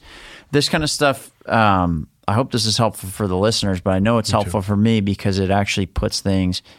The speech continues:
Speaker 1: into a context where as I move forward and I restructure these things, like, it,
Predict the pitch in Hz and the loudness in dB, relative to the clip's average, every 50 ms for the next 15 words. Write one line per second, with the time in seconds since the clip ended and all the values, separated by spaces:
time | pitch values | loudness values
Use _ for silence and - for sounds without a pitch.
0 | _ _ _ - 113 104 104 110 101 - - - 92 92 92 90 - 95 90 90 | _ _ _ -4 -2 0 0 0 -2 -2 -4 -4 -2 -2 -2 -2 -2 -2 -2 -2
1 | - - - - 87 90 95 90 90 87 85 85 - - - - - _ _ _ | -2 -4 -6 -4 -2 0 0 2 2 0 0 -2 -6 -10 -18 -20 -20 _ _ _
2 | - 110 110 104 104 104 98 98 101 98 - - 98 95 95 92 92 90 92 90 | 0 2 2 2 2 2 4 4 2 2 0 0 0 2 2 2 2 2 0 0
3 | 87 90 90 90 - - 95 90 - - - 95 87 87 85 - - - 87 87 | 0 0 0 -2 -2 -2 -2 -4 -4 -4 -6 -4 -4 -2 -4 -4 -4 -4 -2 -2
4 | 87 85 - 87 78 - - - 80 | -2 -2 -4 -6 -6 -6 -8 -8 -10